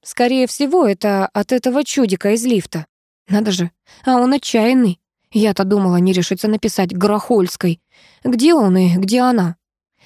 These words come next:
Муа-ха-ха. И что это за тук-тук? Только зашуганный ботаник мог написать такое понравившейся девушке. Не ответив, я перешла в папку с фотками.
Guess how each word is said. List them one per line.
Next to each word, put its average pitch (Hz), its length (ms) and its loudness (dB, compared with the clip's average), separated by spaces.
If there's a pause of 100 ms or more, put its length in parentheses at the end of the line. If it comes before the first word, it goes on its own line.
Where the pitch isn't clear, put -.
(200)
Муа-ха-ха. 254 1080 0 (920)
И 302 100 -2
что 330 220 2
это 240 180 0
за 226 160 0
тук-тук? - 640 -2 (460)
Только 208 440 0
зашуганный 247 600 0
ботаник 208 500 0
мог 196 180 0
написать 190 400 -2
такое 196 300 0
понравившейся 196 680 -2
девушке. 190 540 -6 (460)
Не 180 160 2
ответив, 320 600 0
я 202 200 0
перешла 190 360 -2
в - 60 -6
папку 247 340 -2
с - 40 -8
фотками. 175 560 -6